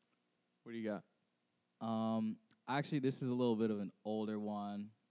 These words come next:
Speaker 2: Obviously. Uh. I mean, I'm just,
Speaker 1: Please
Speaker 2: I'm gonna
Speaker 1: tell
Speaker 2: t-
Speaker 1: me we're not gonna talk about Ghislaine Maxwell again.
Speaker 2: Okay, this is important. The people need to know,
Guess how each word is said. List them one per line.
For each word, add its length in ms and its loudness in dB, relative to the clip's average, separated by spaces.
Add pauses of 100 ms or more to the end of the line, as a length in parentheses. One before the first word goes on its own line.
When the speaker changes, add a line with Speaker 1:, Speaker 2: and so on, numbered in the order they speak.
(180)
Speaker 2:
Obviously. 680 -4 (400)
Uh. 260 -2 (760)
I 60 -4
mean, 140 4
I'm 80 4
just, 100 6
Speaker 1:
Please 60 8
Speaker 2:
I'm 80 8
gonna 100 8
Speaker 1:
tell 80 10
Speaker 2:
t- 60 10
Speaker 1:
me 80 8
we're 80 8
not 180 4
gonna 140 0
talk 220 0
about 260 -2
Ghislaine 440 0
Maxwell 460 -4
again. 160 -2
Speaker 2:
Okay, 420 12
this 200 10
is 100 8
important. 540 8
The 80 4
people 260 10
need 140 6
to 100 4
know, 360 4